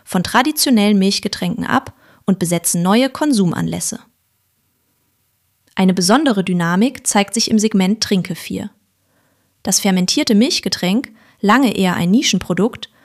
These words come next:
profitiert stark vom wachsenden Gesundheitsbewusstsein und der Präsenz in sozialen Medien. Themen wie Darmgesundheit, natürliche Fermentation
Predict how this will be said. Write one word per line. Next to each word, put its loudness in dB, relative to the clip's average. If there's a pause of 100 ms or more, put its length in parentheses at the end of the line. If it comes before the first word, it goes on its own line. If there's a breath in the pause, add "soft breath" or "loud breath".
(160 soft breath)
profitiert -4
stark 2
vom -2
wachsenden 0
Gesundheitsbewusstsein 0 (340 soft breath)
und 0
der 4
Präsenz 0
in 0
sozialen 2
Medien. -6 (960)
Themen 2
wie -4
Darmgesundheit, 0 (300 soft breath)
natürliche 0
Fermentation 0